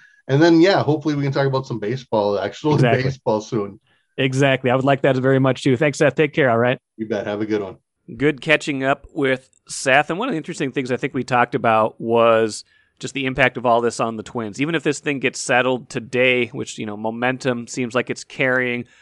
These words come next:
Speaker 2: um, nicely over from Monday, even if it gets settled right now, the Twins are behind in kind of where they wanna be, and just because, you know, a lot of their top, you know, their top prospects haven't been able to get a start yet,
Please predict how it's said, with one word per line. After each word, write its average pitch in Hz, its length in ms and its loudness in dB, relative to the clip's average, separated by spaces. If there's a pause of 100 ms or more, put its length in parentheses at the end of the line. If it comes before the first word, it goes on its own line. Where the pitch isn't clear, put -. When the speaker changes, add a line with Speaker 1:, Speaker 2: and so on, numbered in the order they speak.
(320)
Speaker 2:
um, 113 480 -2 (380)
nicely 135 480 0
over 123 360 0
from 117 460 -4 (160)
Monday, 127 600 0
even 196 140 -4
if 294 80 -4
it 220 60 -8
gets 165 160 -6
settled 147 320 0
right 120 160 0
now, 127 100 0
the 110 100 -6
Twins 165 360 -6
are 131 220 2 (500)
behind 127 600 0
in 117 140 -6
kind 127 180 -4
of 107 80 -4
where 117 160 0
they 117 120 -2
wanna 117 280 -6
be, 117 240 -6
and 101 100 -10
just 110 160 -10
because, 107 400 -4 (400)
you - 80 -12
know, 95 220 -10
a 139 100 -8
lot 120 220 4
of 104 80 -2
their 117 240 0 (140)
top, 123 400 0
you 139 100 -8
know, 120 100 -6
their 113 140 -4
top - 360 -2 (180)
prospects 123 520 -2
haven't 120 180 -4
been 117 120 -8
able 113 180 -4
to 117 380 -6 (160)
get 123 220 -4
a 120 40 -6
start 139 360 -2
yet, 92 260 -14